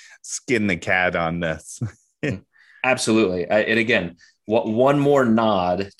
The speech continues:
Speaker 2: to our, our feature series, why I interviewed three different strength coaches. Uh, that is in our library, uh, that you could see.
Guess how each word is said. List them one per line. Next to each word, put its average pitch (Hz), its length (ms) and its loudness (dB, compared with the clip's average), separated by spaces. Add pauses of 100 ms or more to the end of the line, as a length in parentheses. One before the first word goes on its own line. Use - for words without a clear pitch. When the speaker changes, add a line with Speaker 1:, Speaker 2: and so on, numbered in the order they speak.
Speaker 2:
to 104 220 -2
our, 95 680 0 (240)
our 92 180 0
feature 127 580 -4
series, 95 680 -2
why 92 320 -2
I 98 140 -2
interviewed 98 560 -4
three 104 220 -4
different 95 320 -6
strength 110 380 -6
coaches. 85 500 -6 (460)
Uh, 92 160 0
that 107 240 2
is 107 160 2
in 101 120 0
our 92 200 -2
library, 90 800 -2
uh, 85 300 -2 (240)
that 95 80 -4
you 87 140 -6
could 85 160 -8
see. 90 400 -2